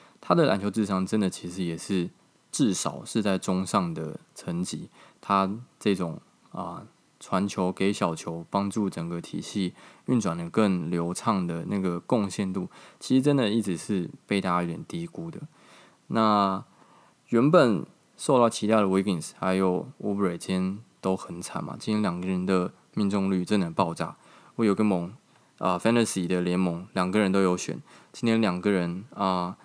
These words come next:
Kelly Oubre十四投三中，然后 Andrew Wiggins十六投四中，合计三十投七中，真的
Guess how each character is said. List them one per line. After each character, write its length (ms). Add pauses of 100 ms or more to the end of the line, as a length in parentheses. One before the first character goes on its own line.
(160)
Kelly 200
Oubre 500
十 200
四 180
投 200
三 240
中， 280 (280)
然 140
后 100
Andrew 460
Wiggins 360
十 180
六 120
投 200
四 180
中， 180
合 280
计 320 (280)
三 360
十 260
投 240
七 240
中， 220 (560)
真 240
的 260